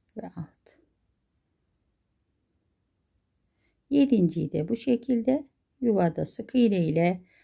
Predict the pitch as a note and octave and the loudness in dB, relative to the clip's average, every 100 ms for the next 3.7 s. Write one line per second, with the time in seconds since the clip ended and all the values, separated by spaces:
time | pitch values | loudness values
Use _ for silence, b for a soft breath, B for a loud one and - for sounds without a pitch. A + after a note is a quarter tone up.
0 | b _ - F3 E3+ F3+ G#3+ A3 A3+ A3+ | b _ -8 -2 0 0 0 2 4 4
1 | A3+ A3+ A3+ _ _ _ _ _ _ b | 4 2 -2 _ _ _ _ _ _ b
2 | b b _ C4+ A3+ F#3+ C4+ - _ _ | b b _ 4 6 4 2 -2 _ _
3 | _ _ G#3 G#3 G3 F3+ - | _ _ 2 6 6 2 -4